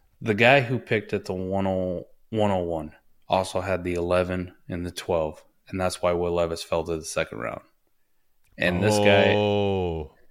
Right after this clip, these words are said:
Speaker 1: this guy has Kyler Murray and Mac Jones on his team as his quarterback position, and he's out here taking Bijan, Charbonnet,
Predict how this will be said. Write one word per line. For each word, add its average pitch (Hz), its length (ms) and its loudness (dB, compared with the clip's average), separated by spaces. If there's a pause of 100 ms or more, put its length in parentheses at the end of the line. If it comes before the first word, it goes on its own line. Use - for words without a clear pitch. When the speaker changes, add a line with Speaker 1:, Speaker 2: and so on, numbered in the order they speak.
(240)
Speaker 1:
this 110 200 0
guy 123 200 6
has 113 300 2
Kyler 113 360 2
Murray 107 440 0 (180)
and 98 160 -6
Mac 92 260 -4
Jones 98 360 0
on 87 140 -4
his 80 120 -10
team 78 360 -10 (360)
as 92 160 -6
his 85 120 -6
quarterback 95 520 0
position, 82 600 -6
and 90 140 -8
he's 87 160 -8
out 87 200 0
here 95 140 -6
taking 87 420 -6
Bijan, 90 720 -4
Charbonnet, 85 840 -2